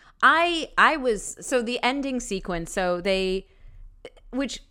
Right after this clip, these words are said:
genuinely got me. I was not expecting it. Um, so, ba-, like, there's this bomb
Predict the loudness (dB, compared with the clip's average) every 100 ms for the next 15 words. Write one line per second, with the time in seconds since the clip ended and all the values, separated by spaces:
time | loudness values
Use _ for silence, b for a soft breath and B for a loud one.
0 | -18 -4 -2 0 0 -2 -2 2 2 2
1 | -2 -4 -4 -2 -2 -2 -2 -2 -6 -6
2 | -6 -6 -10 -10 -14 -2 2 2 0 -2
3 | 0 4 2 2 -4 -6 -4 -2 0 -2
4 | -6 -2 -2 0 0 -2